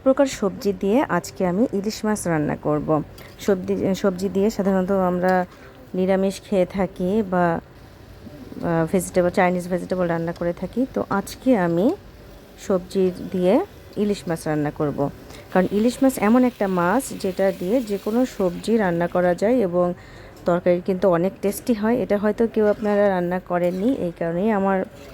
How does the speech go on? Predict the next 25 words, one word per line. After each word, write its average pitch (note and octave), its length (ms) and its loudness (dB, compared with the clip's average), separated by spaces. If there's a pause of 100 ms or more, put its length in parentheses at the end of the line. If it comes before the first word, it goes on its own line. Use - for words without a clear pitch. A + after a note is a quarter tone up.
(120)
রান্না F3+ 300 2
করা। F3+ 320 2 (680)
এই F#3+ 100 -2
যে A3+ 140 0
আমি G#3 240 2
এখানে A#3 460 2
কয়েক F3+ 240 4
ধরনের G3 380 0
সবজি F3+ 400 -4
নিয়েছি। E3+ 380 -4
নিরামিষে F#3 460 -2
সাধারণত F3 500 0
আমরা E3+ 380 2 (380)
যে F3+ 240 0
সব F3 360 -2
সবজি F3+ 380 0
ব্যবহার E3+ 440 0
করি F3 280 -2
সেই F3 180 -2
সব F3 240 -2
সবজিগুলোই F3 580 -2
নিয়েছি। F3 440 -2
বেগুন, E3+ 640 -2
আলু, E3 440 -2
সিম, F3 460 0